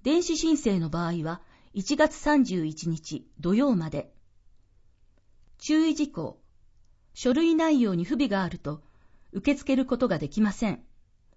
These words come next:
入園調整は一時受付期間中に申請のあった方から順に行います。申請方法。必要書類に必要事項を明記の上、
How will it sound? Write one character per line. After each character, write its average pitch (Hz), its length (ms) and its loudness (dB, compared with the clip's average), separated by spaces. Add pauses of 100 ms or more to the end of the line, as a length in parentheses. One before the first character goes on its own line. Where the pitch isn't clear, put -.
(460)
入 294 260 4
園 320 200 4
調 285 180 0
整 180 280 -4
は 156 180 -10 (380)
一 294 200 -4
時 269 100 2
受 214 240 0
付 269 220 -4
期 - 120 -12
間 247 220 4
中 233 240 -2
に 202 260 -2 (300)
申 330 280 2
請 320 200 2
の 302 140 4
あ - 20 2
っ 311 100 -4
た 233 120 -4
方 196 200 -6
か 180 120 -4
ら 147 120 -2
順 202 200 6
に 254 120 6
行 240 180 0 (140)
い 190 60 2
ま 180 140 0
す。 - 240 -20 (1500)
申 330 300 2
請 302 260 2
方 285 220 2
法。 170 400 -8 (1400)
必 - 260 -4
要 330 180 2
書 311 180 -2
類 202 180 0
に 160 240 -12 (280)
必 - 280 -8
要 330 200 4
事 294 160 -2
項 220 160 0
を 180 60 0
明 233 220 4
記 196 140 -4
の 160 120 -6
上、 160 300 -6